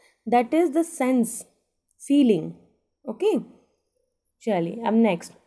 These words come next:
मूवमेंट। ये फर्स्ट कैरेक्टर जो हमने बताया था, कैरेक्टर हम ऊपर नीचे कर सकते हैं, ज़रूरी नहीं कि पहला कैरेक्टर अभी हमने ग्रो बताया है तो that is grow, ठीक है।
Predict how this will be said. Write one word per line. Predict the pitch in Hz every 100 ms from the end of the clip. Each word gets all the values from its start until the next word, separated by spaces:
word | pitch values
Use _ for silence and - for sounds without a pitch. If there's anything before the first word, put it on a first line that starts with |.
| _ _ _ _ _ _ _ _ 208
मूवमेंट। | 220 240 220 196 160 175 - _ _ _ _ 220
ये | 247
फर्स्ट | 240 233 247 - _
कैरेक्टर | 220 202 196 254
जो | 240
हमने | 285 285
बताया | 269 240 269 247
था, | 254 381 - _ _ _ _ _ -
कैरेक्टर | 247 254 269
हम | 330 311
ऊपर | 294 302
नीचे | 302 277 294
कर | 277
सकते | 269 240 254
हैं, |
ज़रूरी | 233 240 277
नहीं | 294 302
कि | 311
पहला | 254 247
कैरेक्टर | 247 262 233 262
अभी | 254 226
हमने | 262 254 254
ग्रो | 220 220
बताया | 233 233 220 240
है |
तो | 254
that | 233 214
is | 233 196
grow, | 180 175 - _ _ _ _ _ _ _ -
ठीक | 233
है। | 349